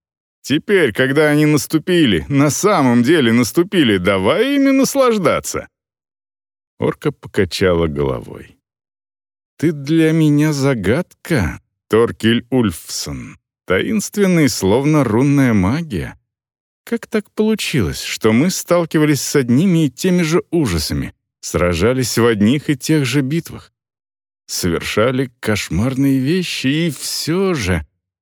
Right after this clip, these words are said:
Она вздохнула. «Я совсем не чувствую себя молодым конём, под копытами которого расстилаются зелёные луга.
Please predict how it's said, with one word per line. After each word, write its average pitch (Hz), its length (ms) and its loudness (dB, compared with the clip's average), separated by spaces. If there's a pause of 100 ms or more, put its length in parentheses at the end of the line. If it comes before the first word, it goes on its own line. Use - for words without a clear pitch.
(300)
Она 98 300 0
вздохнула. 82 800 -2 (680)
«Я 113 240 2
совсем 160 560 0
не 160 160 2
чувствую 139 540 0
себя 110 380 0
молодым 113 500 2
конём, 113 500 2
под - 180 -6
копытами - 540 -2
которого 120 480 2
расстилаются 107 800 0
зелёные 90 560 2
луга. 73 460 -4